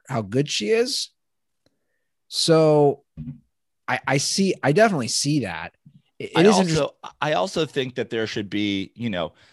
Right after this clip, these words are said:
Speaker 2: the idea that everybody is held to the same thing.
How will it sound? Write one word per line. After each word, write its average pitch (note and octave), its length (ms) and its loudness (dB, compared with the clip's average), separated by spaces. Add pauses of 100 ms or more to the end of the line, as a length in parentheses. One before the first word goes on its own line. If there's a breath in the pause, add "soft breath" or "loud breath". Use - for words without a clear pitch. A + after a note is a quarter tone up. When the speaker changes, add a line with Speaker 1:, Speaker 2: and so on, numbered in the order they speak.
(100)
Speaker 2:
the A#2+ 100 -4
idea C3 300 -2
that C#3+ 180 -4
everybody A#2 560 0
is G2 100 -6
held G#2 300 -2
to A2 120 -4
the F#2 120 -2
same G2 460 -4
thing. G2+ 440 -2